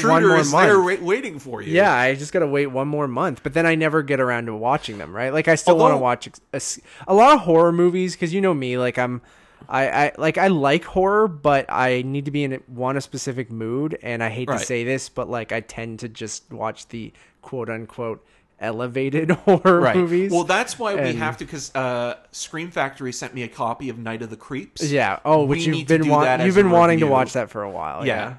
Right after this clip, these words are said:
Speaker 1: Yeah.
Speaker 2: and we need to do it as a review, 'cause I think you'll have a
Speaker 1: Now
Speaker 2: lot
Speaker 1: that
Speaker 2: of
Speaker 1: my T V's fixed, we can
Speaker 2: uh,
Speaker 1: watch
Speaker 2: you'll
Speaker 1: it.
Speaker 2: have a lot of fun with that movie. Um, but yeah, I, I would say that both Brightburn and Ma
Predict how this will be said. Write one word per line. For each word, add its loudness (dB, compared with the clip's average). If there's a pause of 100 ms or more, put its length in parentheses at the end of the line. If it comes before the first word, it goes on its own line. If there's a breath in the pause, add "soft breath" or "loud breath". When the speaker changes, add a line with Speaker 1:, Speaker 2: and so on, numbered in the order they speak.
Speaker 1:
Yeah. -6
Speaker 2:
and -8
we -6
need -8
to -20
do -10
it -10
as -12
a -20
review, -20
'cause -8
I -4
think -8
you'll -4
have -8
a -8
Speaker 1:
Now -2
Speaker 2:
lot 4
Speaker 1:
that 4
Speaker 2:
of -2
Speaker 1:
my 0 (220)
T -10
V's -10
fixed, -16
we -16
can -16
Speaker 2:
uh, -8
Speaker 1:
watch -8
Speaker 2:
you'll 0
Speaker 1:
it. -4
Speaker 2:
have -2
a -10
lot -4
of -12
fun -12
with -14
that -10
movie. -10
Um, -6 (180)
but 0
yeah, 2
I, 4
I 2
would -2
say 0
that -6
both -2
Brightburn -6 (100)
and -8
Ma -4